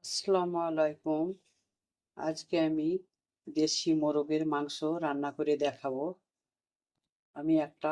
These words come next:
আটশো গ্রামের মোরগ নিয়েছিলাম, সেইটা আমি কেটে বেছে নিয়েছি এবং ধুয়েও নিয়েছি।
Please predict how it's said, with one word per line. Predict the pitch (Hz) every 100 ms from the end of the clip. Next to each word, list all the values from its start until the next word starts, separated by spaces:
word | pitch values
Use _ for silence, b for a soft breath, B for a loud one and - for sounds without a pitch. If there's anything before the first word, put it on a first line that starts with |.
| 160
আটশো | 147 - -
গ্রামের | 147 147 139 147 165 - _ _ _ _ -
মোরগ | 160 156 147
নিয়েছিলাম, | 151 143 139 - 151 180 190 _ _ -
সেইটা | - 151 156 147
আমি | 143 156 180 _ _ _ _ _
কেটে | 165 160 165
বেছে | 151 151 - 160 175 196 _ _ _ _ _
নিয়েছি | 156 160 160 156 - 156 185 - _ _ _ _ _ -
এবং | 147 151 160 196 - _ _ _
ধুয়েও | - 170 165 160
নিয়েছি। | 165 147 147 131 160